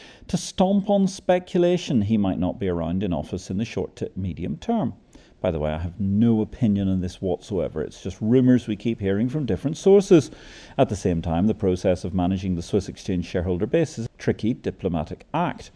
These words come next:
particularly given the previous consensus balance between the smaller banks and the U B S Credit Suisse duopoly, which has been, through no fault of six, undermined or at least destabilised by the U B S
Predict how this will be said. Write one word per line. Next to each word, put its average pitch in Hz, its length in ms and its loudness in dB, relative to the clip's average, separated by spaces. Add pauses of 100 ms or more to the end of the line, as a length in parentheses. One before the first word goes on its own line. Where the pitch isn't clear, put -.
(400)
particularly 190 920 2
given 120 760 6
the 90 280 2
previous 87 440 0
consensus 90 580 -2
balance 82 440 -4
between 90 320 -4
the 80 60 -6
smaller 160 340 0
banks 113 340 -2
and 139 160 0
the 98 60 -2
U 90 180 -2
B 85 140 -2
S 82 160 -6
Credit 82 340 -8
Suisse - 320 -8 (360)
duopoly, 123 800 4 (720)
which 160 160 2
has 95 200 2
been, 98 240 0
through 95 300 0
no 87 180 2
fault 85 360 -4
of 87 100 -8
six, - 420 0 (120)
undermined 101 600 4
or 104 80 2
at - 100 -6
least 82 260 -8
destabilised 110 800 0
by 95 160 -2
the 92 120 -4
U 87 180 -2
B 82 160 -2
S 85 200 -4